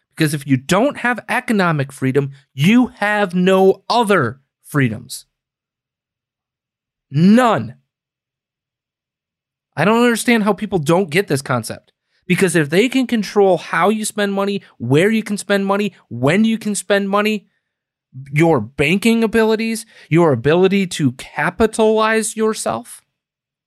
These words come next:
your ability to use your God-given talents in a way that you see fit,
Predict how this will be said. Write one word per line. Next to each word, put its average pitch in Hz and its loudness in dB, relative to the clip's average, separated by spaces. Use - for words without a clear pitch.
your 190 2
ability 196 2
to 180 -8
use 170 0
your 196 4
God-given 180 -2
talents 170 -2
in 165 2
a 156 4
way 165 0
that 151 -2
you 131 2
see 254 -4
fit, 269 -4